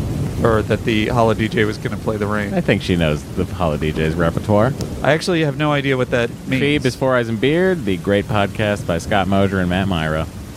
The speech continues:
Speaker 1: I knew, I knew that that's what that was, but what is the reference to Phoebe with the raining walls?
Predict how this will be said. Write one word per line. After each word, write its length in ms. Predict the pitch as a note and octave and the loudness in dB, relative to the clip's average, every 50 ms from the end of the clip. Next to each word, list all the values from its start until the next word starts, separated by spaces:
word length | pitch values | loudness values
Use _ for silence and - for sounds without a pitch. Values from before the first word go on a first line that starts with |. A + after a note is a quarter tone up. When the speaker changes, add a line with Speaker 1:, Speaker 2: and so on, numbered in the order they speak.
| - - - - | -14 -14 -8 -2
Speaker 1:
I 180 | - C#3+ D3 D3 | 0 2 2 2
knew, 180 | D#3 E3 E3+ E3 | 2 2 2 4
I 100 | D3+ D3 | 2 2
knew 160 | D3+ E3 D#3+ | 2 2 2
that 140 | C#3+ B2 G#2+ | 2 2 2
that's 280 | D3+ D#3 D3+ - - | 2 0 0 -2 -6
what 200 | - A2 G#2+ F#2 | -2 -2 0 2
that 160 | - G#2+ G#2+ | 2 2 2
was, 240 | A2 G#2+ G#2 G2+ G2 | 2 2 2 0 0
but 160 | - - B2+ G#2 - | 0 -2 -2 0 0
what 200 | A2+ B2 B2+ B2+ | 0 2 2 2
is 240 | B2 A2+ A2 G#2+ | 0 -2 -4 -4
the 100 | A2+ A#2 | -2 -2
reference 520 | A2 A2+ A2+ A2+ - - A2+ G#2+ G2+ - - | 0 2 0 0 0 -2 -4 -4 -4 -8 -10
to 220 | - - G#2+ G2+ | -8 -6 -6 -6
Phoebe 360 | F#2+ - C3 C3 B2 G2+ F#2 - - - - - - - - - - - - | -6 -6 -6 -6 -4 -6 -6 -8 -12 -16 -16 -16 -18 -18 -18 -16 -12 -4 -2
with 140 | A2+ G2 | 0 2
the 80 | - G#2+ | 2 4
raining 280 | G#2 G#2 G2+ G2+ G2+ G#2 | 4 4 2 2 0 0
walls? 460 | G#2+ A2+ A2 G#2+ G2+ - - - | 2 2 2 0 -2 -4 -6 -10